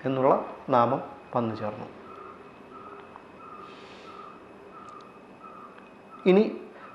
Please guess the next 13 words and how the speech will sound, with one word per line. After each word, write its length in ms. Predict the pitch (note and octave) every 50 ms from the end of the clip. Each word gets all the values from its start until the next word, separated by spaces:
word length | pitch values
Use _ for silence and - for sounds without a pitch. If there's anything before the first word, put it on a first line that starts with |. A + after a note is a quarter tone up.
| - - - -
നേരത്തെ 300 | D#3 D#3 D#3 - F#3 F#3 -
പറഞ്ഞ 320 | F#3 E3 D3 D3+ D#3 F3 - -
ഈ 120 | - C#3+ C#3+
ഭഗവാന്റെ 420 | B2 A#2+ C3 C3 C3+ C3+ C3+ C#3+
രൂപവും 540 | C#3+ D3 C3+ C3 B2 C3+ C3+ B2 - - - -
അതുമൊക്കെ 540 | C#3 C3+ C#3 C#3+ D3 C3+ - - - - -
വിഷ്ണു 360 | D3+ C#3 C#3 - - - G#3 A3
തത്വം 460 | G#3+ - - - - D3+ C3 B2+ C3
എന്ന് 140 | C3+ C3+ C3
പറയുന്ന 300 | C3 C3 C3 C3 C3+ C#3
ഗ്രന്ഥത്തിൽ 640 | C3+ C3 C3 A#2+ A2 G#2+ A#2 - - A#2+ C#3+ G3+ - - - - - - - - - - - - - - - - - - - -
പറയുന്നത് 500 | B2 B2 B2 B2 B2 B2 A#2 A#2 D3+ A3+ - - - - - - - -
ഉദ്ധരിച്ചിരിക്കുന്നു 920 | E3 C#3+ A2 - A2 A#2 A#2 A2+ A#2 A2 A2 A2+ B2 C3 - - - -